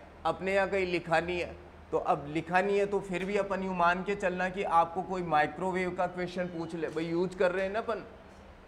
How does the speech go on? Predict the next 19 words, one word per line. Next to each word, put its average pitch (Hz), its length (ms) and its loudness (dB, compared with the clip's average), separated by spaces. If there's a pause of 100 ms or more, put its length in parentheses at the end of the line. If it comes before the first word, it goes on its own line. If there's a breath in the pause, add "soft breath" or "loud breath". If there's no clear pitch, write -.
(100)
तो 165 240 -2
आपको 160 260 2
पता 185 240 2
होना 202 220 4
चाहिए। 196 200 0
बोलेंगे 226 500 2
कि 214 220 -2
बताइए 185 460 0
microwave 196 720 0
किस 190 120 0 (220)
में, 196 140 0
कौन 190 260 4
सी 214 180 2
रेज 185 260 4
का 196 160 2
यूज़ 175 340 0
लिया 165 280 2
जाता 160 300 2
है, 131 120 -4